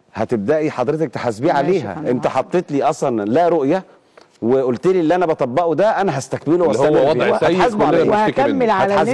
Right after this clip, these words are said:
Speaker 2: أنت
Speaker 1: على إيه
Speaker 2: بتقول
Speaker 1: بقى؟
Speaker 2: عليه، هكمل على اللي أنت بتقول عليه إن رو-، إن بالذات، ويمكن أنا لأني مهتمة بقضية التعليم جدًا، لأنه مفيش نهوض للأمة بأكملها إلا من، من نبتدي من بداية التعليم.
Speaker 1: تمام.
Speaker 2: وكل يوم بيمر علينا ما بنبتديش بداية بيأخرنا عشرين سنة،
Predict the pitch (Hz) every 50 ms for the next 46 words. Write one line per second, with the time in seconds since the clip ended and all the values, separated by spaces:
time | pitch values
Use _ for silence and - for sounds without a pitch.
0 | - 403 202 - - 208 165 - - 262 226 196 190 202 240 - - 190 202 208
1 | - 226 254 262 247 214 185 175 180 214 220 - 202 165 - - - 202 185 185
2 | 196 - 208 196 190 180 180 196 - - 185 180 180 - - 180 170 175 185 -
3 | - 185 160 170 156 147 139 170 220 220 170 147 - _ _ _ _ _ _ _
4 | _ _ _ _ _ - 175 196 214 196 - 196 185 185 208 214 208 185 180 190
5 | 190 175 147 - - 214 214 220 220 208 208 - 165 196 214 190 - - 170 165
6 | 180 208 202 180 202 202 180 196 202 185 165 170 180 180 180 - - - 370 -
7 | _ _ _ - 170 160 - - 262 233 - - - - - - - - _ _
8 | _ _ 170 175 170 202 240 240 180 175 175 165 160 - 220 226 208 180 170 165
9 | - - 170 180 165 180 175 - - 185 - 190 202 226 214 196 185 - 196 196
10 | 196 185 180 165 160 - - 190 180 180 175 175 165 - - - 254 220 220 190
11 | 180 165 143 160 190 196 190 190 - - - 143 147 147 151 151 143 - - 120
12 | 117 120 123 113 - 165 - - - 302 339 330 311 302 277 285 285 254 190 190
13 | 190 190 214 240 240 233 208 180 180 185 180 175 170 165 151 135 185 170 156 -
14 | - 196 175 240 302 330 311 - 185 190 233 247 262 247 - 240 196 196 - 233
15 | 220 - 240 247 233 196 156 - - 202 - - - - 220